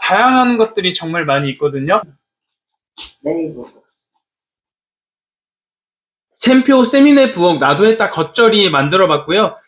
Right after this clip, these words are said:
Speaker 1: 그 외에도 다양한 것들 많이 있고, 신선한 채소에 세미네 양념, 고춧가루만 넣어 쉽고 맛있는 김치를 완성한 거 오늘 보여드렸습니다.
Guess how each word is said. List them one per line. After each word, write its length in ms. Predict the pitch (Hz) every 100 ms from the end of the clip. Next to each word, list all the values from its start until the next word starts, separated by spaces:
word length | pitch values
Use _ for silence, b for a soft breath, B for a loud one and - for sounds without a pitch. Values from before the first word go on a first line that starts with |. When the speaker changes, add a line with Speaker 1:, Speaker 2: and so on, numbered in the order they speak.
| B -
Speaker 1:
그 140 | 220
외에도 500 | 180 208 214 220 214
다양한 440 | 185 175 220 214
것들 300 | 196 190 175
많이 260 | 135 131 143
있고, 540 | 135 - 175 226 277 b b b _ _ -
신선한 580 | 277 294 302 294 269
채소에 460 | 247 269 254 240 226
세미네 480 | 226 254 262 254 175
양념, 540 | 147 180 180 127 -
고춧가루만 760 | - 147 220 214 196 185 175 135
넣어 380 | 131 143 190 214
쉽고 380 | - - 262
맛있는 460 | 185 143 185 190 180
김치를 560 | 170 165 - 202 196 180
완성한 500 | 135 156 202 190 175
거 60 |
오늘 280 | 147 147 147
보여드렸습니다. 960 | 151 147 143 139 139 120 123 117 107